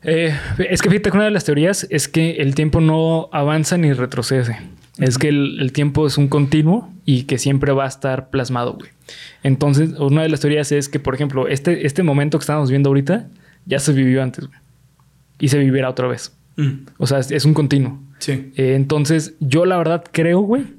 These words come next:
Speaker 1: que sí es así. Eh, yo, yo la verdad, yo sí veo así el tiempo. O sea, el tiempo para mí es algo que probablemente es algo que vamos a vivir, pero que realmente ya lo vivimos, güey. ¿Sabes? Entonces,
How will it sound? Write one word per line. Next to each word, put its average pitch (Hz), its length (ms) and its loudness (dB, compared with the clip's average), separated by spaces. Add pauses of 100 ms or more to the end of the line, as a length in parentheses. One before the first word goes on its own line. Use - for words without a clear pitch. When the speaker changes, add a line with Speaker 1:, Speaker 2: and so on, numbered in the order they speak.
Speaker 1:
que 135 120 0
sí 143 140 0
es 139 80 4
así. 135 260 -2 (640)
Eh, 131 680 0
yo, 151 180 2
yo 160 140 2
la 170 100 2
verdad, 165 240 0
yo 151 100 2
sí 160 140 -2
veo 151 120 2
así 143 140 0
el 139 100 0
tiempo. 123 240 -2
O 120 80 -4
sea, 127 120 -2
el 123 80 -4
tiempo 139 220 2
para 139 160 -2
mí 135 140 -2
es 139 120 -2
algo 143 240 0
que 127 480 -2 (580)
probablemente 147 680 0
es 147 140 -2
algo 151 200 0
que 131 240 -2
vamos 143 440 -2
a - 20 4
vivir, 147 320 2
pero 127 180 -2
que - 80 -4
realmente 135 260 0
ya 135 60 2
lo 131 120 0
vivimos, 127 420 -2
güey. - 160 -14 (480)
¿Sabes? 147 280 -2
Entonces, 131 560 -2